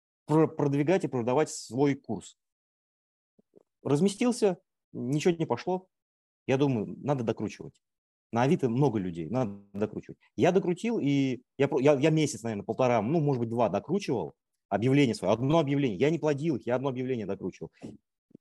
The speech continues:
Оно работает, э, ну, вот я не так давно его остановил, потому что продукт пересобираем сейчас. Оно работало больше двух лет.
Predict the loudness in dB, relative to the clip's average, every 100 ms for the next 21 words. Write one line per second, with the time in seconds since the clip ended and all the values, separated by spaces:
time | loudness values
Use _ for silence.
0 | _ 4 6 6 4 4 4 4 2 0
1 | 0 0 -2 2 2 2 0 2 0 0
2 | 0 0 -2 -2 -2 0 -2 -2 -6 -2
3 | 0 2 0 -2 -4 -4 -2 0 0 -2
4 | -8 -14 -12 -14 _ _ 0 4 6 6
5 | 4 4 4 4 2 0 -4 -6